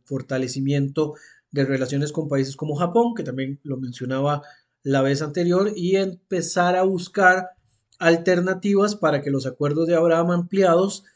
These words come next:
se puedan hacer a través de otros actores, ¿verdad? Obviamente no van a entrar bajo el mismo nombre, pero desde un punto de vista de análisis sí entrarían dentro de esta dinámica, eh, pues bastante particular y bastante, eh, llamativa.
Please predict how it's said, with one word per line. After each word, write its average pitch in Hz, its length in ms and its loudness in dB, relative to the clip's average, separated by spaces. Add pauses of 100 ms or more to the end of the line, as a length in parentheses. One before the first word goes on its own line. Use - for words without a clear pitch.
(200)
se - 280 0
puedan 165 680 4 (180)
hacer 151 520 0
a 165 120 2
través 143 440 0
de 151 120 2
otros 151 460 0
actores, 139 500 -2
¿verdad? 123 400 -6
Obviamente 135 540 -2
no 131 100 -2
van 135 120 -2
a 135 40 -4
entrar 131 340 -2 (360)
bajo 143 220 0
el 139 80 2
mismo 151 260 0
nombre, 160 320 -2
pero 131 320 -4 (260)
desde 135 300 -10
un 135 80 -6
punto 156 240 -4
de 151 60 2
vista 147 240 -2
de 147 60 0
análisis 151 640 -2 (300)
sí 196 320 2
entrarían 143 500 2
dentro 135 360 -4
de 127 100 -2
esta 135 640 0
dinámica, 139 800 -2 (220)
eh, 117 300 -8
pues 113 160 -20
bastante 131 600 -6 (380)
particular 135 720 0
y 160 60 2
bastante, 127 1080 -6
eh, 113 60 -10
llamativa. 123 640 -6